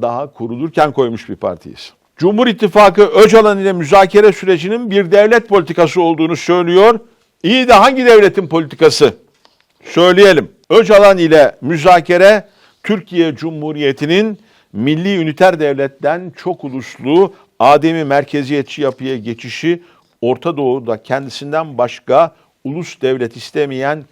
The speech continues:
İsrail'in devlet politikasıdır. Evet, bir devlet politikasından bahsediliyor.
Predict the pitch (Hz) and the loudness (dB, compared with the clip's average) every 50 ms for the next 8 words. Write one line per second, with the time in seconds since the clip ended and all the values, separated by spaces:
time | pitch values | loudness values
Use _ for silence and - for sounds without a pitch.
0 | _ _ _ _ _ - 127 - - - 151 165 165 147 135 120 113 110 98 101 | _ _ _ _ _ -14 -14 -14 -12 -6 -4 -2 -2 -2 -4 -8 -10 -10 -10 -10
1 | 98 98 95 90 - _ - 90 82 _ _ _ - 85 87 - - 80 69 _ | -8 -8 -10 -14 -16 _ -18 -18 -18 _ _ _ -20 -20 -20 -20 -20 -20 _ _
2 | _ _ _ 139 147 151 110 82 _ _ _ _ _ _ _ _ _ _ _ _ | _ _ _ -4 -2 -2 -4 -6 _ _ _ _ _ _ _ _ _ _ _ _
3 | _ _ _ - 123 131 151 151 160 175 160 - 165 170 160 160 160 143 147 - | _ _ _ -12 -4 0 2 2 2 2 -2 -2 -4 -6 -6 -6 -8 -8 -10 -12
4 | - 185 170 160 139 147 151 147 - 170 165 151 156 160 170 202 220 170 92 | -10 -10 -8 -2 0 0 0 0 -2 -6 -6 -6 -6 -2 0 0 0 0 -2